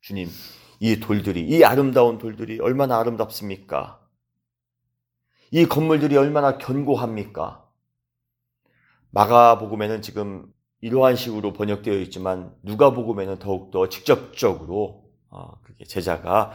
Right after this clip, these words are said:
질문하는 것을 우리는 들을 수가 있습니다. "이 아름다운 성전, 우리의 자랑거리, 이 랜드마크 성전, 야, 이거는 우리 민족의 자랑, 자부심입니다. 예수님, 어떠십니까? 저 성전이 너무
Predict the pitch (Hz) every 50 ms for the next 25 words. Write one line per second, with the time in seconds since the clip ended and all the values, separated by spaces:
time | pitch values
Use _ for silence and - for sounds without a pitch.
0 | - - - _ _ _ - - 110 110 110 104 95 90 85 80 78 76 - -
1 | - - 50 - - _ _ _ _ _ _ _ _ _ _ _ - 87 85 82
2 | 82 76 - 107 107 113 110 110 - - - 80 73 78 - - - 98 87 -
3 | - - - - - - - _ _ _ _ - - 104 104 92 98 104 104 98
4 | 95 90 85 82 80 104 98 - - 95 - - - - 110 117 123 127 123 117
5 | - - 110 107 107 107 104 101 - - - 101 101 101 - 80 120 117 113 110
6 | 117 117 120 120 120 110 95 92 - - - - 92 95 101 - _ _ _ _
7 | _ _ _ - - 135 127 117 117 101 90 - - - _ _ _ _ - -
8 | 92 95 95 117 113 113 113 123 120 113 123 127 123 123 117 120 107 - - 104
9 | 113 117 - - - 113 107 104 113 104 110 107 98 87 90 85 - - 50 50
10 | - _ _ _ - _ - 104 104 101 110 107 101 95 101 - - - - 117
11 | 123 - 175 165 - 139 143 139 127 123 127 - 120 104 98 - - _ _ _
12 | _ _ _ _ _ _ _ - _ _ - 135 120 151 180 165 156 165 156 151
13 | 147 151 151 151 151 147 123